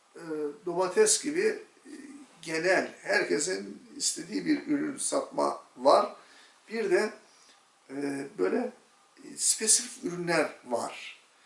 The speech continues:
Bazen spesifik ürünler var. Spesifik ürün satanlar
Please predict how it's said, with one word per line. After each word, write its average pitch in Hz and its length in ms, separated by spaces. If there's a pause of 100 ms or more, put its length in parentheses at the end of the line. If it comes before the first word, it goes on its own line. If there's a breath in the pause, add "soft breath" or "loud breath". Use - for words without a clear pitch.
(280 soft breath)
Bazen 226 300
spesifik 202 600
ürünler 196 400
var. - 220
Spesifik 101 600
ürün 104 160
satanlar 175 640